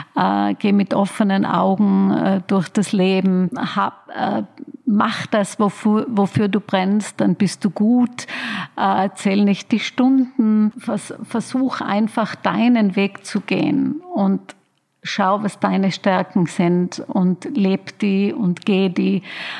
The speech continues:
äh, ohne Rücksicht auf Geld oder, oder Ruhm. Das kommt von selber. Also wenn man,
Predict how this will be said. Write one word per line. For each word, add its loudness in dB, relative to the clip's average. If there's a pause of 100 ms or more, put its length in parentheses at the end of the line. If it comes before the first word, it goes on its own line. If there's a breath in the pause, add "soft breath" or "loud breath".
(460 loud breath)
äh, 0
ohne 0
Rücksicht 0
auf 0
Geld -2 (640 loud breath)
oder, 2
oder 2 (1000)
Ruhm. 2 (240)
Das -2
kommt -2
von 0
selber. 0
Also -2
wenn 0
man, 0